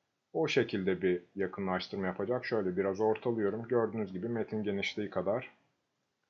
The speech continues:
bir yakınlaştırma yaptı. Ben yine buraları çok kullanmıyorum. Sayfa genişliğinde tutmanızda fayda var ve yüzde yüzde olması gerekiyor. Hemen buradan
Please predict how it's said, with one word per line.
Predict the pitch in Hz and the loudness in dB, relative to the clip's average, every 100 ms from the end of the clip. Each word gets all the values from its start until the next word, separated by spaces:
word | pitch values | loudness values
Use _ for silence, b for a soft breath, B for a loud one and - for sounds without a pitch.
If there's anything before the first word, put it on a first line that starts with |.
| - | -2
bir | 135 | 2
yakınlaştırma | 123 123 120 113 - 123 120 | 2 2 2 2 0 0 2
yaptı. | 113 95 - - 139 143 127 | 4 2 0 0 6 6 4
Ben | 127 131 139 | 2 2 2
yine | 139 135 127 | 2 2 2
buraları | 123 120 113 117 123 | 2 4 4 4 2
çok | - 113 - | 2 0 0
kullanmıyorum. | 117 113 110 101 95 110 | 0 2 2 0 0 -2
Sayfa | 117 104 98 101 | 0 0 0 -2
genişliğinde | 98 98 - 98 92 87 | -2 -2 -4 -4 -4 -4
tutmanızda | - 98 92 90 90 | -6 -6 -4 -4 -2
fayda | 107 107 117 107 | 2 4 4 4
var | 107 - - 113 | 2 0 -10 -2
ve | 101 | -2
yüzde | 101 98 95 | -2 -4 0
yüzde | 98 92 87 92 98 101 | 0 0 -2 -2 -2 -4
olması | 90 85 80 - 98 - | -6 -6 -8 -4 -4 -4
gerekiyor. | 90 82 80 - 90 120 - _ _ _ _ _ _ _ _ - | -8 -8 -8 -4 -2 -2 -8 _ _ _ _ _ _ _ _ -10
Hemen | 139 117 117 135 - _ _ _ _ _ _ _ _ _ - | -4 -2 -2 -4 -10 _ _ _ _ _ _ _ _ _ -14
buradan | 104 110 98 95 117 | -2 4 4 4 0